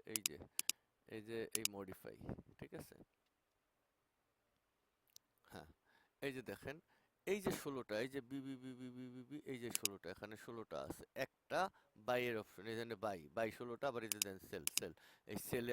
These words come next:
আবার আছে এখানে এই যে ষোলোটা, ঠিক আছে? তার মানে ষোলো দুগুণে বত্রিশটা ক্যালকুলেশন,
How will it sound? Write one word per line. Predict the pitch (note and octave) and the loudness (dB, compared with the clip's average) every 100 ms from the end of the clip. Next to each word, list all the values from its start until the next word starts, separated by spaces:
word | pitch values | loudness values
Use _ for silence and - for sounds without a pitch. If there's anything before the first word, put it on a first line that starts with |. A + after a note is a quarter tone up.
| A2 | 2
আবার | A#2 G#2+ | 2 0
আছে | - G3 - - _ _ G#2+ | -2 -4 -6 -18 _ _ -6
এখানে | A#2+ C#3 C3+ | -4 -4 -4
এই | G#2 | -4
যে | G2+ | -2
ষোলোটা, | G2 F2 - - | 0 0 -2 -12
ঠিক | D#3 F#2 | -4 -4
আছে? | - - - - _ | -4 -12 -16 -16 _
তার | D3 C#3+ | 2 2
মানে | G#2 C3+ - | -2 -4 -2
ষোলো | C3+ D3+ | 0 0
দুগুণে | D#3+ D#3+ B2 A#2 | -2 -2 -2 -2
বত্রিশটা | B2+ _ _ E3 E3 - F3 - | -4 _ _ 0 2 2 -2 0
ক্যালকুলেশন, | A#2+ A#2 - D3+ B2+ - B2 | 2 2 0 0 0 0 -4